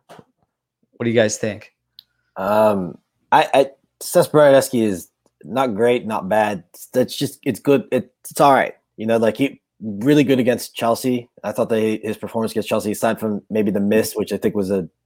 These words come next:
Speaker 2: difficult attempt anyway,
Speaker 1: Yeah.
Speaker 2: um, was, was really good. Um, and, you know, yesterday he had some good moments, but that game kind of was not really suited for him, uh, especially at the number nine looked a little lost. We went false nine. I thought he played a little bit better.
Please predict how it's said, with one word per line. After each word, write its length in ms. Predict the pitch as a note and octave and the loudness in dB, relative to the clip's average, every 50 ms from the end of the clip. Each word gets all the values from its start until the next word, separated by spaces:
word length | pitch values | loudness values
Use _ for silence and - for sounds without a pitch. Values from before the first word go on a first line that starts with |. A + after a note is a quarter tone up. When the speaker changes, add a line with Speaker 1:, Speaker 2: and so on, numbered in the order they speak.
| _ _ | _ _
Speaker 2:
difficult 540 | A#2+ G2+ G#2+ F#2 - A2 G#2 G2+ G2 F#2+ F#2+ | -6 -6 -6 -2 0 2 2 4 2 0 -2
attempt 300 | - G#2 G2+ G2 F2+ - | -4 -4 -4 -4 -2 -2
anyway, 520 | G2 G2+ G2+ G#2 G#2+ A2 A2 A2+ A2 A2 - _ _ - - - | -2 -2 0 0 2 4 4 2 2 0 -6 _ _ -20 -20 -14
Speaker 1:
Yeah. 220 | A2 G#2+ G2 - - - G#2 | -12 -12 -12 -12 -10 -4 -2
Speaker 2:
um, 340 | G2+ G2 F#2+ F2+ F2 E2 - _ | 0 2 2 2 0 -2 -6 _
was, 200 | F#2 A#2 G#2+ - - _ | -6 -6 -6 -6 -8 _
was 200 | G#2+ A2 A2 F2+ | -2 -2 -2 2
really 280 | G2+ B2 B2+ A#2 G#2+ F#2+ | 4 4 6 6 4 2
good. 400 | F2 G#2+ G2+ G2+ G#2+ A#2 C3+ - _ _ _ - - - _ - | 2 2 2 2 2 0 0 -6 _ _ _ -20 -20 -20 _ -6
Um, 500 | - G#2+ G#2 G2+ G2 F#2+ F2 D#2+ C#2+ - - _ _ _ _ _ _ - | -2 0 2 2 2 2 0 -4 -8 -12 -18 _ _ _ _ _ _ -6
and, 460 | G2+ G#2+ G#2+ G#2 G#2 G#2 G2+ F#2 - G#2+ | -4 -2 -2 -2 -2 -2 -4 -4 -4 -2
you 80 | A2 | -2
know, 160 | G#2+ G2+ F#2+ | 0 0 -2
yesterday 760 | F#2 A2 B2 C3 - - C#3 B2 B2 A#2+ A#2+ A#2 A2+ G#2+ - - _ _ _ _ _ _ _ _ _ | 0 2 4 2 4 2 2 4 6 6 8 8 6 4 2 -6 _ _ _ _ _ _ _ _ _
he 160 | - A2 D3 | -2 2 4
had 120 | D3 C#3+ C#3+ | 4 4 4
some 140 | C#3+ C3+ A#2 | 2 0 4
good 200 | B2+ D3+ D3 B2+ | 6 6 6 6
moments, 580 | B2+ B2 B2 B2+ B2 C3 C3 C3 B2+ - - _ | 6 6 6 6 6 6 4 4 2 -2 -10 _
but 180 | - B2 G#2 - _ - | -2 -2 -2 -2 _ 2
that 200 | C3+ A#2+ G#2 G2+ | 2 2 4 4
game 240 | B2 B2 A#2+ A#2 | 4 4 4 2
kind 260 | G#2+ - - A#2+ A2+ A2+ | 0 -2 -4 -2 -2 -2
of 160 | G#2+ F#2 E2+ - | -4 -4 -6 -6
was 260 | A2 G#2+ F#2+ - - | -6 -6 -6 -6 -6
not 360 | A2+ G#2+ G#2+ G#2 G#2+ - G#2+ | -4 -4 -2 -4 -4 -4 -6
really 280 | G#2+ G#2+ G#2+ G2+ G2+ G2+ | -6 -4 -4 -6 -6 -8
suited 560 | - - - - G#2+ G2+ G#2 G#2+ A2 G#2+ - | -8 -10 -6 -6 -4 -2 -2 -2 -2 -4 -6
for 160 | - A#2+ A#2 | -4 -4 -2
him, 380 | A#2 A#2+ A#2+ A#2+ C3 C3 B2+ - _ _ _ _ | -2 -2 -2 -2 -4 -6 -8 -12 _ _ _ _
uh, 300 | G#2 G#2 G2+ F#2 F#2+ E2 | -4 -4 -2 -2 -4 -4
especially 360 | D2+ - - C#3 - - B2 A#2 | -6 -6 -6 -6 -4 -2 -2 -2
at 100 | F#2+ - | -2 -2
the 60 | G#2+ | -2
number 240 | G#2+ G#2+ G2+ G2+ G#2 | -2 -2 0 0 0
nine 280 | G2+ G2+ G2 G2 G2+ F#2+ | 2 2 2 2 2 0
looked 140 | F#2+ - - | -4 -4 -4
a 40 | G#2 | -4
little 140 | G2+ G2 G2 | -2 0 2
lost. 240 | F#2+ G2 G2 - C3+ | 2 2 2 2 2
We 80 | D3 | 4
went 160 | D#3 D3 A#2 | 4 4 4
false 280 | - - B2 A#2 - - | 2 2 2 2 2 0
nine. 260 | A2+ A2 A2 A2 G#2+ | -2 -2 0 0 0
I 60 | G#2 | -2
thought 180 | G2 - F#2+ F2 | -2 -4 -6 -6
he 60 | F#2 | -6
played 200 | - - G#2 F#2+ | -8 -6 -4 -4
a 60 | F#2+ | -2
little 180 | G2 F#2+ F#2 F#2+ | -2 -4 -4 -4
bit 100 | F2+ E2 | -6 -4
better. 300 | F#2+ G2 G2 G2 G2 F#2 | -4 -4 -2 -2 -4 -6